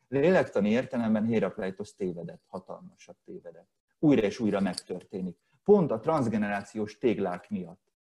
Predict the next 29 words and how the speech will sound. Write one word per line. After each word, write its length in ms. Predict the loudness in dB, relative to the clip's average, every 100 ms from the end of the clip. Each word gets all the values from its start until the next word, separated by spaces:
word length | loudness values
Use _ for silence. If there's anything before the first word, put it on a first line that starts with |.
| _ _
Mert 220 | -2 2
azt 240 | 2 0 0
tűnik 280 | 0 0
valóságosnak. 1080 | 0 2 2 0 -4 -6 -4 -8 -12 -16 -16 _ -4
Ha 220 | 0 2
mi 120 | 6 8
magyarok 460 | 8 8 8 6
tudjuk, 400 | 2 -2 -2 -6
az 120 | -8
élet 320 | -8 -6 -8 _
nehéz 600 | -12 -12 -14 -16 -20 _ _ _ _ _
és 180 | _ -6
kegyetlen, 680 | -4 -4 -6 -16 -20 -20 _ _ _ _
és 140 | -8
mindenért 440 | 0 0 0 -8 -10
meg 160 | -12 -12
kell 160 | -20
szenvedni, 720 | -14 -8 -6 -6 -8 -14 -16 -18 _ _
és 180 | -6
mindennek 480 | -2 -2 -4 -10 -10
megvan 340 | -10 -10 -12 -16
az 120 | -16 -12
ára, 420 | -10 -10 -14 -18 _ -2
meg 180 | 0
lesz 240 | 0 -6 -10
még 160 | -10
ennek 320 | -6 -6 -6 -8
a 60 |
böjtje, 640 | -4 -2 -2 -6 -12 -12